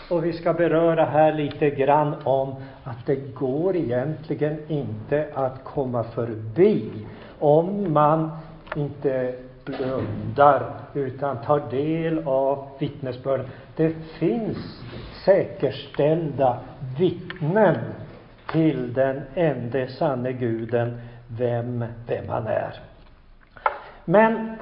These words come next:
<clears throat> misstro eller tilltro, det har jag skrivit som första mellanrubrik när jag satt och försökte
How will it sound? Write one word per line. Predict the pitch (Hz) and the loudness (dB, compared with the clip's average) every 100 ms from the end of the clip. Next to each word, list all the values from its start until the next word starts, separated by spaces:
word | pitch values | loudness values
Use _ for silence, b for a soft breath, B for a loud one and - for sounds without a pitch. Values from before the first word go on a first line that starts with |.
| 180 | 0
<clears throat> | 160 170 | 0 0
misstro | 170 233 180 - - - 196 226 190 135 - | 2 2 2 -4 -12 0 4 6 4 2 2
eller | 190 180 160 170 175 170 | 8 8 8 6 4 2
tilltro, | 196 185 117 104 170 185 143 113 | 4 4 2 -2 2 4 4 2
det | 131 | 2
har | 170 | 4
jag | 156 151 | 4 2
skrivit | - 160 131 127 147 - | 0 0 0 -2 -4 -2
som | 156 123 | -4 0
första | 175 139 - 147 | 0 0 0 0
mellanrubrik | 180 139 131 143 139 180 220 - 170 | 2 0 0 -2 0 0 0 -2 -2
när | 143 | 0
jag | 139 - | 0 0
satt | 156 - | -2 0
och | 139 | -6
försökte | 147 147 127 135 | -4 -4 -4 -4